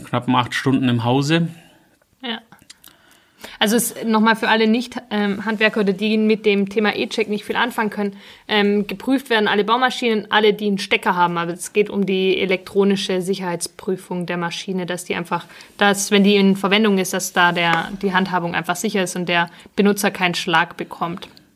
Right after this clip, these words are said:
Speaker 1: Genau, das ist so die, die Hauptthematik.
Speaker 2: Kurz, kurz gesagt.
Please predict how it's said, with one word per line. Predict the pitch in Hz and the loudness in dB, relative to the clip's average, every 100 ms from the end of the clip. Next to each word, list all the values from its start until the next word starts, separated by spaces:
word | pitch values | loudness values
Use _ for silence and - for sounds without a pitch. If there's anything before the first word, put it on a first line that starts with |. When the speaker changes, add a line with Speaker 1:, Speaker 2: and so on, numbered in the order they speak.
| _ _ - - | _ _ -10 -2
Speaker 1:
Genau, | 123 117 127 - - | 0 0 -2 -10 -10
das | 143 165 | -4 -2
ist | 147 | 0
so | 135 | 2
die, | 120 120 117 | 2 0 0
die | 120 | -2
Hauptthematik. | 113 127 - - - _ - 117 117 127 147 131 | 0 -2 -2 -12 -18 _ -2 2 4 2 0 -4
Speaker 2:
Kurz, | - - - | -6 -12 -10
kurz | 202 - | -10 -8
gesagt. | 208 190 180 - | -4 -4 -6 -14